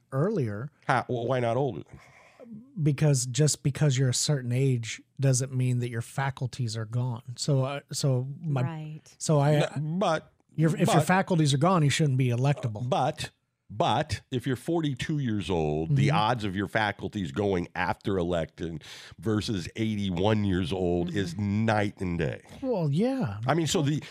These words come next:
Speaker 2: the, it ought not be right at the time I vote for you. It
Speaker 3: Mm-hmm.
Speaker 2: ought to be in consideration, what does four years look like?
Speaker 3: Well, we have actuarial tables for this,
Speaker 2: I know
Speaker 3: because this
Speaker 2: we
Speaker 3: is
Speaker 2: do.
Speaker 3: what the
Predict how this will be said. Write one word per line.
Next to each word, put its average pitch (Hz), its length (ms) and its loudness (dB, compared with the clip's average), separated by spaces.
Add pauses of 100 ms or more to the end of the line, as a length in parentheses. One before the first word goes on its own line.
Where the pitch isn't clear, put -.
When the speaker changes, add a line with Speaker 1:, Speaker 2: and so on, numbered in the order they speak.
(140)
Speaker 2:
the, 156 120 0
it 131 200 0
ought 165 320 0
not 123 340 0
be 113 360 0 (240)
right 110 280 2
at 117 120 2
the 92 80 0
time 104 340 0
I 85 160 2
vote 104 320 0
for 101 120 -2
you. 85 260 0
It 90 60 -2
Speaker 3:
Mm-hmm. 98 100 2
Speaker 2:
ought 117 160 4
to 113 60 0
be 104 180 0
in 95 80 -2
consideration, 92 800 -2
what 98 180 0
does 85 140 -6
four 98 420 -2
years 85 480 -4
look - 240 -18
like? - 360 -20 (600)
Speaker 3:
Well, 240 140 -12
we 285 120 -12
have 320 200 -12
actuarial 202 720 -12
tables - 480 -14
for 151 140 -14
this, - 380 -12
Speaker 2:
I 107 120 2
know 214 180 4
Speaker 3:
because - 20 4
this 254 80 4
Speaker 2:
we 95 80 2
Speaker 3:
is 69 60 -2
Speaker 2:
do. - 60 -2
Speaker 3:
what - 140 -10
the - 100 -12